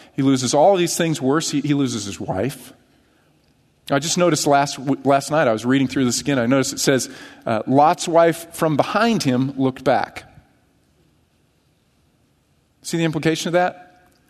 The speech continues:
Lot's still running. His daughters are probably behind him. His wife is behind him. He finally arrives in the cave. His daughters come into the cave. He looks around and says, "Where's your mom?" He didn't see that happen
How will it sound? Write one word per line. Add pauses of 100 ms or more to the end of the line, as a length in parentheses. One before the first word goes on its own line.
(1000)
Lot's
still
running.
His
daughters
are
probably
behind
him.
His
wife
is
behind
him. (200)
He
finally
arrives
in
the
cave.
His
daughters
come
into
the
cave.
He
looks
around
and
says, (1400)
"Where's
your
mom?" (1900)
He
didn't
see
that
happen